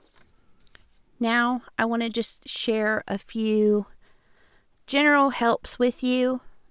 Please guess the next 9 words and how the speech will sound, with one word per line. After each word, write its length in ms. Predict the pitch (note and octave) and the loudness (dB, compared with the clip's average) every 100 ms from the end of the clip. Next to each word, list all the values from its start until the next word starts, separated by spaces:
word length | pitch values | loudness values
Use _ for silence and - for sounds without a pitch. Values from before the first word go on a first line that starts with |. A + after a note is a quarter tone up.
| _ _ _ _ _ _ _ - - | _ _ _ _ _ _ _ -16 -2
that 180 | - - | -2 -2
will 100 | G#3+ | -6
just 240 | A#3 - | -8 -4
help 260 | A#3+ - - | -4 -4 -4
the 120 | G3+ | -6
flow 400 | - A3+ A3 A3+ | -4 -2 0 0
of 120 | G#3+ | -2
your 140 | G#3 | -4
day 560 | G3 F#3+ F#3+ F#3 F#3 | -2 0 0 -2 -4